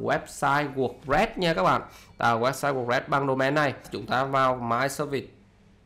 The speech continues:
Ở phần My Service thì chúng ta sẽ nhấn vào, à, tab cPaint. Đây, cPaint nha các bạn, cPaint. Để tạo được website WordPress ở trên hosting thì chúng ta sẽ vào phần, à, My Service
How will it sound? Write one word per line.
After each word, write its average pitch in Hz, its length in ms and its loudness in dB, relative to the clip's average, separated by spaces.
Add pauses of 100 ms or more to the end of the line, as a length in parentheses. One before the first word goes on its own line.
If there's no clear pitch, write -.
(1300)
Ở 127 160 0
phần 147 220 0
My 147 140 4
Service 165 360 0 (320)
thì 147 180 0
chúng 113 220 -4
ta 135 160 4
sẽ 143 160 -2
nhấn 110 240 -4
vào, 139 520 2 (160)
à, 117 160 0
tab 139 280 0 (380)
cPaint. 156 580 -2
Đây, 127 240 0 (420)
cPaint 143 300 0
nha 156 80 0
các 160 80 -4
bạn, 127 220 2 (180)
cPaint. 131 320 -2 (440)
Để 139 180 0
tạo 135 200 4
được 135 180 2
website 160 320 2
WordPress 147 420 2
ở 123 200 -2
trên 147 140 -2
hosting 170 520 2
thì 156 140 0
chúng 113 140 -4
ta 139 160 2
sẽ 127 160 -4
vào 131 220 4
phần, 143 380 0 (160)
à, 120 140 -2
My 123 280 2
Service 151 440 0